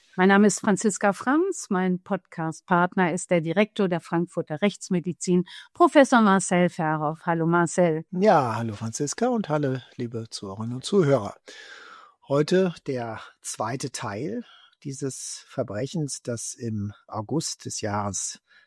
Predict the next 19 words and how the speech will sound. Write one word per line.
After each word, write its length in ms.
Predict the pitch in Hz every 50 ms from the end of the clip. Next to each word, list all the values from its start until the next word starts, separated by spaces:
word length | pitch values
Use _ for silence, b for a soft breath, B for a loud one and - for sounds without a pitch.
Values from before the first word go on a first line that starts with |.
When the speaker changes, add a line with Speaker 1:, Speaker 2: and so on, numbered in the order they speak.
| b b
Speaker 2:
zweitausendsieben 1500 | - - - 113 110 107 - 110 95 101 107 104 107 98 98 - - - _ _ _ - - - - 135 160 147 131 113
stattgefunden 840 | - - 101 95 - - - 101 - - 101 104 - - 104 -
hat. 180 | 127 175 - _ B B B B B B B B B B B B B B -
Und 320 | - 156 165 185 180 -
heute 280 | - 139 139 151 - 151
ist 360 | - 139 127 - - - -
der 280 | 135 117 110 113 113 - - _
Tag 320 | - - 139 135 139 _ -
der 160 | 131 107 110
Rechtsmedizin 800 | 135 135 - - - 180 165 170 185 170 - - 196 196 190 175
sozusagen, 760 | 180 180 170 - - 175 160 160 151 160 165 185 196 202 185 - - -
ähm, 320 | 202 170 170 175 180 170 160
für 200 | _ - - 175
diesen 240 | 160 156 151 - 180
Fall, 380 | 160 - - 160 156 165 165 -
also 220 | 135 131 127 131
die 360 | 120 _ - 113 113 113 110 _ _ -
Sichtweise 800 | - - - 160 156 - - - - 104 104 104 101 - 101 87
der 320 | - 92 90 87 - -